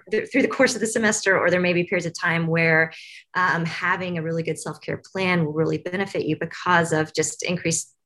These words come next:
pressure, or it's midterm time or it's final time, but you've got that self-care plan in place and, you know, um, you can already recognize in yourself, like, when you feel really stressed, you know,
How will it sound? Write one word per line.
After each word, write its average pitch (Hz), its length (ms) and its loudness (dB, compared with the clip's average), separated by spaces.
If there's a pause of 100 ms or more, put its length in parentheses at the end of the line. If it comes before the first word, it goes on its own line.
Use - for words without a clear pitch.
pressure, 240 400 4
or 180 260 6
it's - 380 -2
midterm 220 340 0
time 165 280 0
or 160 40 0
it's 151 120 -4
final 214 260 -2
time, 175 320 -2
but 165 160 0
you've 175 80 -8
got 170 180 -2
that 147 140 -6
self-care 151 460 -10
plan 139 160 -6
in 147 80 -8
place - 340 -4
and, 151 160 -4
you 160 80 2
know, 165 460 4 (560)
um, 170 340 4
you 175 80 -2
can 196 100 -4
already 165 280 2
recognize 170 500 2
in 175 80 -2
yourself, 165 360 -4
like, 156 120 -10
when 160 140 -2
you 160 80 -2
feel 214 260 6
really 180 200 4
stressed, 156 680 -2
you 170 140 -4
know, 147 240 0